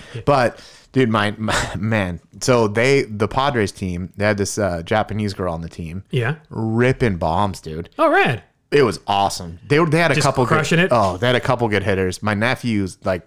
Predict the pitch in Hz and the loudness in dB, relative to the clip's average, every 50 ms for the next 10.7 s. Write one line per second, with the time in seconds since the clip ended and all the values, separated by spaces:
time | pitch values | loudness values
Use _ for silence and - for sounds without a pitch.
0 | _ - 110 107 104 101 107 110 - 113 101 - 110 95 92 - - 110 104 - | _ -8 -4 -2 0 0 0 -2 -2 -4 -4 -2 -2 -4 -4 -2 -2 -2 -2 0
1 | 104 101 95 95 90 92 85 90 92 85 80 - 101 92 87 87 87 87 90 - | -2 -2 -2 -2 -4 -4 -4 -2 -4 -4 -4 -6 -6 -6 -4 -6 -6 -8 -6 -4
2 | - 320 302 311 117 110 - - - - 110 95 90 95 95 92 87 90 87 90 | -4 -4 -2 0 0 0 0 0 -2 -2 -2 -2 -2 -2 -2 -2 -4 -4 -6 -6
3 | 90 90 - - - 190 233 170 147 127 - - 190 214 175 156 156 156 151 147 | -6 -8 -8 -6 -4 -2 0 2 2 2 2 2 2 2 2 2 2 2 2 2
4 | 143 143 139 139 139 - - - _ _ _ _ - 147 117 131 151 139 - - | 2 2 2 2 2 0 -2 -8 _ _ _ _ -6 -4 -2 0 -2 -2 -2 -4
5 | 113 107 101 107 131 160 196 190 - - - 294 339 - - - - _ _ - | -6 -8 -6 -4 0 0 0 -2 -4 -8 -6 -6 -6 -6 -8 -14 -14 _ _ -6
6 | - - 123 127 120 120 117 117 113 123 123 - 143 127 - - 143 127 120 113 | 0 2 2 4 4 4 4 4 4 2 2 2 0 -2 0 2 4 4 4 4
7 | 107 104 98 98 101 101 104 101 101 98 - - - 107 107 107 95 98 101 104 | 4 4 4 2 2 2 2 0 0 -2 -6 -14 -8 -2 0 0 2 2 2 2
8 | 107 107 - - - 101 98 95 92 92 90 87 82 - - 95 92 82 - - | 0 0 -2 -6 -6 -4 -2 0 0 0 -2 -2 -6 -8 -8 -6 -6 -6 -6 -6
9 | 101 - - 87 82 78 - - 92 85 80 127 123 - 127 123 123 113 - 131 | -8 -8 -8 -12 -10 -10 -10 -10 -8 -4 -2 0 0 2 2 2 2 0 0 -2
10 | 113 101 92 92 107 113 113 110 107 107 104 98 98 | -2 -2 -2 -2 -2 0 0 2 0 0 -2 -2 -6